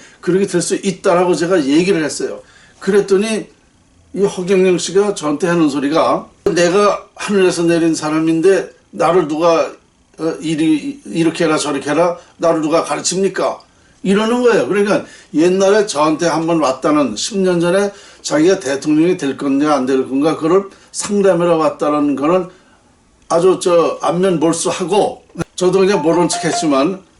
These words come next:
얘기를 하는 겁니다. 어? "내가 하늘에서 내린 사람인데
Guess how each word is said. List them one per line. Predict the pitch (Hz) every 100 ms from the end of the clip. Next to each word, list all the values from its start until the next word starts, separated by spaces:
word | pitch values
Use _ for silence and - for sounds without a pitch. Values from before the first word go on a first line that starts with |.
| _ _ -
얘기를 | 185 196 175
하는 | 160 160
겁니다. | 143 139 139 180 127 - - _
어? | 160 - _
"내가 | 175 202 220 180 190
하늘에서 | - 214 185 156
내린 | 170 160 151
사람인데 | 143 147 143 139 139 127